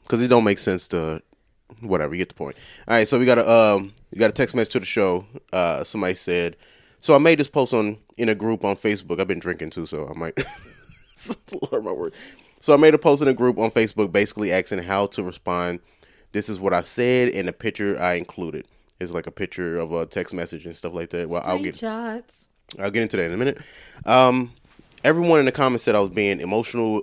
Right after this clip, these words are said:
Speaker 1: emotionally abused and should leave. I found messages to other women on the f-, on his phone. I didn't bring it up, but I probably left the screen up. This is how today is going. All the messages I received while driving to pick up our child, for reference, the ex he's speaking of,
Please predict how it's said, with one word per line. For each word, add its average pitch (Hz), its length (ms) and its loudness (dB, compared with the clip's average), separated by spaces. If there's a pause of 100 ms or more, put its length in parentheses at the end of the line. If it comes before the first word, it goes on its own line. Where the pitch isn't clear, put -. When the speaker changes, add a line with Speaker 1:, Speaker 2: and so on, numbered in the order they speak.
(120)
Speaker 1:
emotionally 123 440 0
abused 110 360 -2
and 95 120 -6
should 92 180 -4
leave. 78 340 -8 (360)
I - 60 -4
found 127 300 2
messages 110 440 -4
to 92 100 -4
other 101 160 -2
women 98 380 -2
on 87 100 -6
the 92 60 -6
f-, - 100 -18
on 95 220 -8
his 107 120 -8
phone. 85 440 -8 (160)
I 90 140 -4
didn't 92 200 -4
bring 95 220 -6
it 104 80 -8
up, 80 240 -6 (280)
but 87 120 -2
I 87 60 0
probably 92 280 -2
left 90 240 -4
the 87 60 -16
screen 85 340 -8
up. - 140 -16 (500)
This 104 180 -6
is 101 120 -4
how 95 240 2
today 95 240 -2
is 82 100 -4
going. 76 320 -8 (340)
All 98 200 0
the 110 60 0
messages 107 300 -4
I 104 60 0
received 90 500 -6
while 87 180 -2
driving 90 400 -2
to - 60 -20
pick - 220 -10
up - 140 -10
our 78 80 -10
child, 104 520 -4
for 80 160 -10
reference, 85 500 -6
the 78 220 -10
ex 87 400 -4
he's 76 200 -16
speaking 104 400 -6
of, 80 180 -4